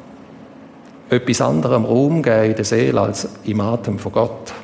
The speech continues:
Und dann obendrein noch zu glauben, das andere würde den Seelendurst stillen. Es hat schon vor uns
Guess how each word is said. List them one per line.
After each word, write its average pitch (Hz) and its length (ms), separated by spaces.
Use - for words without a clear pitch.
Und 120 200
dann 127 100
obendrein 131 480
noch 113 100
zu 120 120
glauben, 123 420
das 113 260
andere 120 640
würde 113 340
den 104 120
Seelendurst 120 840
stillen. 95 420
Es 127 100
hat 123 220
schon 107 80
vor 117 240
uns 98 400